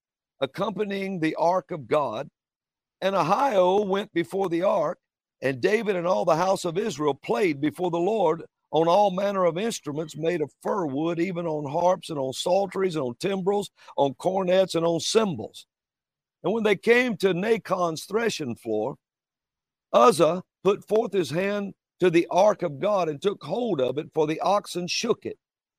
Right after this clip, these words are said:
And the anger of the Lord was kindled against Uzzah,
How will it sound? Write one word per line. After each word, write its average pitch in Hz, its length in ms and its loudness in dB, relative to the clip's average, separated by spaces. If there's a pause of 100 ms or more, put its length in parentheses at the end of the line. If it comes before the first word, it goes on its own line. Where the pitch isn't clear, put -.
(420)
And 185 140 2
the 214 120 0
anger 254 300 2
of 196 120 0
the 175 80 0
Lord 214 280 2
was 175 160 -2
kindled 214 460 -2
against 120 420 -6
Uzzah, 131 420 0